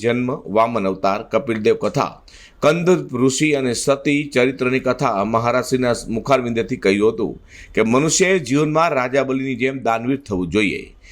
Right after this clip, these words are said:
કેમ કે રાજા બલિએ વામન ભગવાને પોતાનું સર્વસ્વ આપી દીધું હતું.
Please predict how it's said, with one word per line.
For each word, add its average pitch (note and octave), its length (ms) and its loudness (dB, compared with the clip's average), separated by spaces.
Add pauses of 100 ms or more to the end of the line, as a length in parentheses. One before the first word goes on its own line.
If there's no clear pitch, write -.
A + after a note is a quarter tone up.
(160)
કેમ A#2+ 160 0
કે C3 140 4
રાજા A2 300 2
બલિએ F#2 360 -2 (360)
વામન C#3+ 400 2
ભગવાને C#3 420 0
પોતાનું C#3+ 460 0
સર્વસ્વ C#3+ 380 0
આપી F#2 260 -2
દીધું E2+ 280 0
હતું. - 160 -14